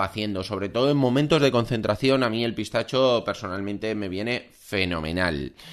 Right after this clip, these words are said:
La verdad es que tiene muchísimas propiedades, muchísimos beneficios, suele ser un fruto seco que llama muchísimo la, la atención y que nos aporta mucho cuando, cuando lo tomamos.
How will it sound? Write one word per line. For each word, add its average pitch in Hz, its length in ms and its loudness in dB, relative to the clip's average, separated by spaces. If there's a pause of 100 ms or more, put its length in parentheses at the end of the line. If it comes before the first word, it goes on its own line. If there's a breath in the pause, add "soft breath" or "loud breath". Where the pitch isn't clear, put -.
(260 loud breath)
La 113 80 4
verdad 120 220 4
es 160 100 0
que 131 100 0
tiene 127 220 2
muchísimas 143 600 2
propiedades, 127 680 4
muchísimos 120 540 -4
beneficios, 120 520 -2
suele 127 220 2
ser 131 220 2
un 127 120 2
fruto 110 280 -6
seco 127 440 2 (340 loud breath)
que 101 500 2
llama 113 260 0
muchísimo 123 720 -2
la, 98 680 2
la 95 180 -4
atención 120 640 0 (280 loud breath)
y 131 140 0
que 120 680 2
nos 117 360 -4
aporta 175 640 6
mucho 131 500 2
cuando, 110 760 -2
cuando 110 260 2
lo 101 140 0
tomamos. 95 600 0